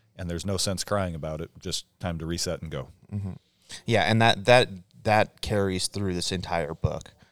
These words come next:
Speaker 2: that, that whole, um, notion of, um, m-,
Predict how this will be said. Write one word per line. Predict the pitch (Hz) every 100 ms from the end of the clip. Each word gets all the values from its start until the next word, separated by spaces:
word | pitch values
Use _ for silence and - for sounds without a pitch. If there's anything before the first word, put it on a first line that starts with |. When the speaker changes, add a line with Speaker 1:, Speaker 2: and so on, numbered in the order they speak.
| _ -
Speaker 2:
that, | 90 85 -
that | 87 -
whole, | - 87 80 82 80 _ -
um, | 90 76 - _
notion | 95 90 87 - 78 80 -
of, | 87 78 73 - - _ _ _ _ _
um, | - 80 82 101 _ _ _ _ _ _ _
m-, | 101 104 110